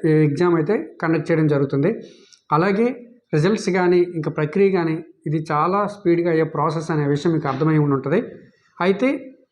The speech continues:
ఈ డేట్స్ చూడగానే చాలామంది ఫస్ట్ ఆందోళన అయితే వచ్చిందండి.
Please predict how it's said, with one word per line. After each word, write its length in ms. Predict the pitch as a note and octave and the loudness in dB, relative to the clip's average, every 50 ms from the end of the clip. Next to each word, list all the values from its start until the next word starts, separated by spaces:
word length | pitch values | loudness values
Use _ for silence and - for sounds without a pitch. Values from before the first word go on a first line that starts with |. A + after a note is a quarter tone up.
| _ _ _ _ - | _ _ _ _ -2
ఈ 140 | F3 F3+ G#3 F#3 D#3 | 0 2 2 2 2
డేట్స్ 420 | D#3+ E3+ G3+ A3 G#3+ - - - | 2 2 2 2 0 -4 -2 0
చూడగానే 580 | F3 E3 D#3 D3 C3+ C#3 D#3 G3 A#3+ C4 - - - D#3 | 0 2 2 0 0 0 0 0 -2 -4 -8 -8 -4 -2
చాలామంది 580 | C#3+ D3+ F3 G3 F#3+ F3 D#3 D3 C#3+ C#3+ G#3+ B3+ A3+ - | 0 0 0 0 0 0 -2 -2 -4 -4 -6 -8 -8 -6
ఫస్ట్ 340 | E3 D#3+ D#3 - - _ - F#3 D#3 C#3+ D3+ F3+ - - - - - _ _ _ _ _ _ - - - | -6 -6 -6 -8 -8 _ 0 0 2 2 0 0 -4 -8 -16 -20 -20 _ _ _ _ _ _ -18 -6 -2
ఆందోళన 440 | D3+ D3+ E3+ F#3+ F#3+ G3 F#3+ F3+ F3 | 0 2 2 4 2 2 4 2 2
అయితే 180 | E3 D#3+ D#3 F#3+ | 2 2 0 0
వచ్చిందండి. 520 | D#3 C#3 - - D3+ C#3+ C3+ B2 A#2+ B2 | 0 -2 -2 -2 -4 -2 -2 -4 -6 -10